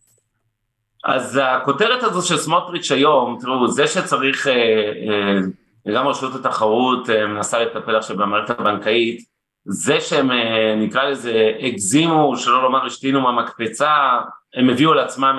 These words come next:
את ההצעות חוק. זו הוצאת חוק מסוכנת ופופוליסטית בעיניי, יש פתרונות אחרים, לדוגמה, לטפל, אפרופו גם בחקיקה, בכל נושא העו"ש, לא ייתכן שהריביות עולות כל הזמן, והם, אה, בשיטת מצליח, מחזיקים לקוחות עם אפס. אני אתן דוגמה מהבית.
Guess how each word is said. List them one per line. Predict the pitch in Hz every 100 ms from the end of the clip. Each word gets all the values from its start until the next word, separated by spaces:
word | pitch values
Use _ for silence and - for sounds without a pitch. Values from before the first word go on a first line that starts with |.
| 123
את |
ההצעות | 117 107 107 113 101
חוק. | 98 92
זו | 120
הוצאת | 120 143 156
חוק | - 147 143
מסוכנת | 131 113 - 135 123
ופופוליסטית | 107 107 - 110 123 123 98
בעיניי, | 107 104 123 127 107 104
יש | -
פתרונות | 117 104 113 113 113
אחרים, | - 113 123 104 87 - _ _ -
לדוגמה, | 123 117 104 110 139 135
לטפל, | 117 - - 135 135 113
אפרופו | - 107 120 113
גם | 117
בחקיקה, | 113 127 156 147 185 175 - - _ -
בכל | - 185
נושא | 185 180 185
העו"ש, | 175 165 156 139
לא |
ייתכן | 139 147 139 147 135
שהריביות | 120 113 127 127
עולות | 127 123 123
כל | 127
הזמן, | 120 110 127 123 110
והם, | 107 107 110 110
אה, | 110 101
בשיטת | 104 123 139 139
מצליח, | 143 - 143 143 110 - - _ _ _
מחזיקים | 113 110 117 135 135
לקוחות | 131 123 - 120 123
עם | 113
אפס. | 113 110 107 -
אני | 110 110
אתן | 110 135 127
דוגמה | 131 143 147
מהבית. | 151 165 160 151